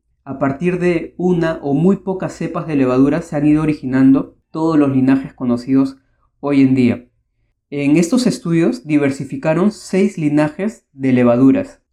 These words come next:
El linaje asiático, que incluía cepas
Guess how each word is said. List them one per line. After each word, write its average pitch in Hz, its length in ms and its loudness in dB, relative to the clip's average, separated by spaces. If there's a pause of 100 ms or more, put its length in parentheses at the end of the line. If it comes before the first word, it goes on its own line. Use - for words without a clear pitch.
(200)
El 131 100 -6
linaje 139 380 0
asiático, 151 760 -8 (320)
que - 60 -12
incluía 156 420 0
cepas 170 640 -6